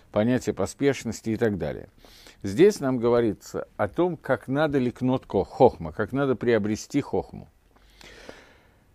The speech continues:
Э, и ты должен, э, в то время, пока твоё сердце находится в дороге к приобретению хохма, после того, как у тебя в связи с тем, что у тебя есть дви-, два пути перед тобой,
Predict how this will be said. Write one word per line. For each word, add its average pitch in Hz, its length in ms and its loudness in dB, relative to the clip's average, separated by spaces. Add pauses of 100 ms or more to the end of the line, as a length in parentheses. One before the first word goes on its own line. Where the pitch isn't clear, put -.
(100)
Э, 107 460 6 (100)
и 110 80 0
ты 208 160 4
должен, 139 580 4 (480)
э, 98 640 -2 (500)
в - 100 -20
то 147 140 8
время, 143 320 4
пока 104 380 2
твоё 120 240 2
сердце 117 400 0
находится 107 480 0
в 92 40 -4
дороге 135 440 2
к - 40 -16
приобретению 104 640 0
хохма, 90 460 -6 (580)
после 156 300 2
того, 185 420 2 (260)
как 120 180 2
у 120 40 0
тебя 147 300 4
в 131 80 -4
связи 135 200 0
с - 60 -12
тем, 147 160 2
что 107 200 -4
у - 20 -4
тебя 147 200 2
есть 104 160 2
дви-, 110 220 0
два 131 220 4
пути 131 360 -4
перед 80 280 -8
тобой, 76 360 -6